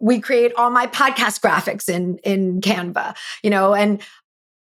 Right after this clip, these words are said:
I think that's why I wanna say to people, go to your tutorials, check out what you do, check out your courses, because, like,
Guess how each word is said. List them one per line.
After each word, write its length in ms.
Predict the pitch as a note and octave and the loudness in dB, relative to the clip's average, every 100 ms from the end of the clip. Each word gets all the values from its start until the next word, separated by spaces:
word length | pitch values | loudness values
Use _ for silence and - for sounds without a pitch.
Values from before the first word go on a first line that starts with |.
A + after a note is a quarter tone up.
| _ _ - | _ _ -2
I 100 | B3 | 0
think 220 | D#4 D#4 | 2 2
that's 200 | C4 C#4 | 0 0
why 140 | C#4+ A#3+ | 2 4
I 20 | |
wanna 200 | A#3 A3+ | 2 0
say 180 | C4 A#3 | 2 2
to 80 | |
people, 440 | A3+ G#3 G#3 F3 D#3 | 2 2 2 0 2
go 200 | B3 C4 | 4 4
to 60 | C4 | 4
your 400 | A3+ A3 G#3+ G#3 | 0 4 4 2
tutorials, 720 | G3+ A3 C4 E4+ E4 D4 D4 | -2 -2 0 2 2 2 0
check 240 | - G3+ | -2 0
out 220 | A3 A#3 B3 | 0 2 2
what 160 | - | 2
you 80 | A#3+ | 2
do, 280 | G#3 B3 A3+ | 4 4 4
check 220 | A3+ G#3 | 2 0
out 160 | G#3+ G#3+ | 0 2
your 120 | G3 | 0
courses, 460 | - B3+ B3+ C4 - | 4 2 4 2 2
because, 360 | A3 A#3+ A3 | 2 0 2
like, 220 | A3+ G#3+ | 2 2